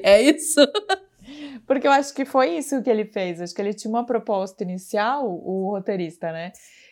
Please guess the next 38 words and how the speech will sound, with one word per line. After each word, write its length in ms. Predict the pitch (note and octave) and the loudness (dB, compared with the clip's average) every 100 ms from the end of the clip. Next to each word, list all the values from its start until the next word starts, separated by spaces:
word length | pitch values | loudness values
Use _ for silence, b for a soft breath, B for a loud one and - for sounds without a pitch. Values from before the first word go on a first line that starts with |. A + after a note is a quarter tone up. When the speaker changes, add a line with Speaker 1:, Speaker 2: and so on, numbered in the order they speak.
| b | b
Speaker 2:
E 80 | C4+ | -2
aí 200 | D4 C#4+ | -2 0
falou, 240 | E4 E4 | -2 0
"Ah, 460 | E4+ D#4+ A3 G3 F#3+ - - F#3+ | 0 0 -2 -2 -6 -12 -16 -8
tá, 260 | C#4+ C#4+ A3+ G#3 F#3 - | -2 0 0 -2 -6 -4
resolvi 460 | C4+ B3+ C4+ B3 | -2 0 -2 -2
aqui, 400 | D#4 D#4+ - G#3+ | -2 -4 -4 -4
não 160 | F#3 A3+ | -4 -2
vou 100 | B3 | -2
enrolar, 560 | C4+ C#4+ C#4 A#3 E3+ | 0 -2 0 2 2
vou 140 | E3 F#3+ | 0 -2
resolver. 720 | A#3 A#3 C4 A#3+ G3+ E3 - | -2 0 -2 -2 -4 -6 -6
Ah, 200 | - D#4 | -6 -2
agora 300 | A3+ A#3 C4 | -2 -2 -2
eu 40 | E4+ | -4
vou 120 | F#4 | -8
fazer 260 | G#4+ G#4+ | -8 -8
um 100 | G#4+ | -6
monte 320 | G#4+ G#4 G#4 A#4 | -8 -8 -6 -4
de 80 | |
plot 340 | A4 G#4 G#4 - | -4 -4 -4 -6
twist 480 | F#4+ F4 D4 - G4 | -4 -2 -4 -6 -8
atrás 300 | F4+ E4+ D#4+ | -4 -4 -4
de 60 | |
plot 380 | D4+ D4 C4+ C4+ | -4 -2 -2 -4
twist, 560 | - B3+ A#3 B3+ - D4+ | -8 -6 -6 -8 -10 -8
de 120 | B3+ | -6
Speaker 1:
Sim. 280 | G3+ A3+ G3+ | -4 -2 0
Speaker 2:
coisa, 440 | G#3+ G#3 C4 D4+ | 2 2 0 -2
e, 260 | C4 A#3 A#3 b b b | -4 -6 -8 b b b
e 80 | - | -8
vamos 260 | G3+ A#3+ C#4+ | -4 -4 -4
ver 120 | C#4+ | -10
o 40 | |
que 120 | C#4+ C#4+ | -6 -6
que 100 | C#4 | -4
vai 180 | C4 | -4
acontecer." 600 | C4 C#4 C4+ - A3+ F3+ | -4 -6 -10 -6 -6 -4